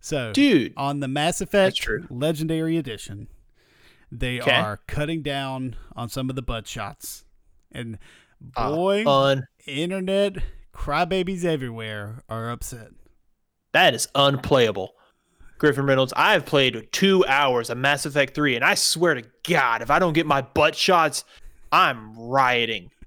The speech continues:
Speaker 2: I'm rioting. Griffin, who makes Mass Effect again?
Speaker 1: BioWare.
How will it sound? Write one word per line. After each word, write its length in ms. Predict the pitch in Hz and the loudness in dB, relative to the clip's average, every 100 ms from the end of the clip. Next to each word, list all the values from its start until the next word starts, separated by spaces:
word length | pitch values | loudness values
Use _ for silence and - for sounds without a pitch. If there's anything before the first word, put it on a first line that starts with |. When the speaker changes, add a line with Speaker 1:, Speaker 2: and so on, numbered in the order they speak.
| - _ - | -20 _ 2
Speaker 2:
I'm 340 | 190 170 147 | 4 4 2
rioting. 560 | 139 147 143 135 117 117 - _ | 2 4 4 4 0 -6 -20 _
Griffin, 280 | - 143 135 | 0 2 2
who 160 | 127 160 | 0 2
makes 400 | 143 135 135 - | 2 0 -2 -4
Mass 200 | 139 - | -4 -4
Effect 300 | 143 147 147 | -6 -8 -8
again? 280 | 156 160 151 _ _ _ _ - | -10 -10 -12 _ _ _ _ -14
Speaker 1:
BioWare. 680 | 117 120 117 113 101 - | -8 -8 -8 -10 -12 -16